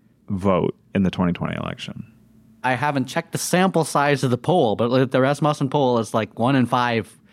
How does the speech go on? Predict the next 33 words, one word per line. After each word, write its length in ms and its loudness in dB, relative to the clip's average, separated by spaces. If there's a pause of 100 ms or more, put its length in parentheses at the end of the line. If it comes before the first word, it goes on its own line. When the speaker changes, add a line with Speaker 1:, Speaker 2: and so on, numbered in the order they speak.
Speaker 2:
uh, 60 -6
had 200 2
openly 380 4
indicated 640 0
that 160 -8
they, 460 0 (560)
signature 400 4
verification 640 2
or 60 2
something, 340 0
did 120 4
Speaker 1:
Yeah, 140 4
voted 280 4
Speaker 2:
something 80 4
Speaker 1:
from 100 6
Speaker 2:
that 100 6
Speaker 1:
out 40 4
Speaker 2:
they 60 4
Speaker 1:
of 80 4
Speaker 2:
weren't 240 6
Speaker 1:
state 280 4
or, 200 4
Speaker 2:
supposed 160 -2
to 60 6
have 160 4
Speaker 1:
right, 80 0
Speaker 2:
done. 300 0
Speaker 1:
right. 360 2 (320)
That 340 2
is 480 2 (840)
stunning 800 2
to 160 -2
me 240 -2